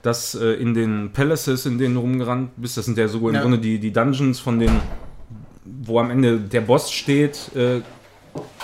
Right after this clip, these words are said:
Speaker 1: die ja in, dessen Story in der realen Welt ja
Speaker 2: Ja, genau.
Speaker 1: irgendwo, wo, wo ja alles quasi verbunden ist in dem Moment. Ähm, und das Kampfsystem, das ist, äh, schon ganz geil, aber,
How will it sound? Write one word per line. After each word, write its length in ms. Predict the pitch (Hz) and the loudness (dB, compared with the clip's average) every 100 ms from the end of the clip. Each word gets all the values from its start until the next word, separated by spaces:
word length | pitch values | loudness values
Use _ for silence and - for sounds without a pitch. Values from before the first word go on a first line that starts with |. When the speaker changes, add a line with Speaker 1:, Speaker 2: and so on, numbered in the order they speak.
| - 123 | -14 -6
Speaker 1:
die 100 | 120 | 0
ja 160 | 117 123 | 2 2
in, 720 | 127 120 113 113 104 120 - 117 113 127 127 | 2 -2 -2 -6 -10 -16 -16 -16 -16 -16 -10
dessen 280 | 113 117 127 | -8 0 0
Story 420 | - - 151 143 | 4 4 8 6
in 220 | 135 135 | 6 2
der 180 | 127 117 | 2 2
realen 400 | 113 113 135 143 | 2 2 2 2
Welt 160 | 127 127 | 2 2
ja 80 | 131 | 2
Speaker 2:
Ja, 60 | 139 | 2
genau. 140 | 143 | 2
Speaker 1:
irgendwo, 280 | 135 131 123 | 0 -2 -4
wo, 80 | 127 | 0
wo 120 | 120 | 2
ja 80 | 135 | 2
alles 280 | 139 143 - | 4 2 2
quasi 200 | 139 123 | 2 2
verbunden 420 | 123 120 139 123 | 0 2 2 2
ist 120 | 104 | -2
in 120 | 113 101 | -4 -2
dem 80 | |
Moment. 300 | 104 107 127 - - - - - - - | 0 0 -2 -4 -20 -20 -20 -20 -20 -2
Ähm, 320 | 113 110 110 - - - - - - | 0 2 -2 -8 -20 -6 -4 -4 -6
und 260 | 120 113 - 147 | -4 -4 -4 -6
das 200 | 113 110 | -6 -2
Kampfsystem, 760 | 127 156 165 139 - 147 143 147 - - - | 0 0 -2 -6 0 2 0 -4 -12 -20 -20
das 180 | - - | -12 -8
ist, 300 | 123 - - - | -6 -6 -6 0
äh, 300 | 113 110 104 101 - - - - | 2 2 0 -6 -20 -20 -20 -8
schon 480 | - 143 160 - 117 | 2 4 4 -4 -2
ganz 240 | 123 123 | 0 2
geil, 380 | 131 131 180 175 - - - | 4 4 2 -4 -12 -20 -8
aber, 480 | - 120 117 117 113 | -2 4 4 4 0